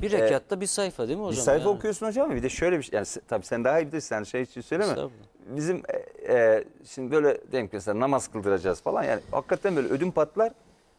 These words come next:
Speaker 2: Yani üçüncü rekatta mı <laughs> dörtte miyiz
Speaker 1: Şaşırır
Speaker 2: falan.
Speaker 1: yani, tabii.
Speaker 2: İşte Fatiha, şi-, şimdi Fatiha okurken aklıma diğer sureyi getiriyorum. Şimdi şunu okuyacağım falan.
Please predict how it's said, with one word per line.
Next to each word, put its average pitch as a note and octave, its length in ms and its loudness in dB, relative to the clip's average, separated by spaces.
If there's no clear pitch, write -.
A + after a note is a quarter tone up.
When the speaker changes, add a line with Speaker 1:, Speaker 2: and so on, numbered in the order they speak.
Speaker 2:
Yani B2+ 260 0
üçüncü F3 320 -2
rekatta F#3 340 2
mı B2+ 100 -4
<laughs> - 80 -8
dörtte - 220 0
miyiz - 120 -8
Speaker 1:
Şaşırır D#3+ 380 2
Speaker 2:
falan. C3+ 360 2
Speaker 1:
yani, G#2+ 260 -8
tabii. A2 100 -10
Speaker 2:
İşte C3+ 160 2
Fatiha, D#3 480 4
şi-, C3 240 -4
şimdi D3 260 -4
Fatiha D#3+ 400 2
okurken F3 420 0
aklıma F3 400 0
diğer F3 140 4
sureyi E3 340 2
getiriyorum. C3+ 420 0
Şimdi D3 200 -2
şunu D3+ 180 -2
okuyacağım C3 520 2
falan. C3+ 260 4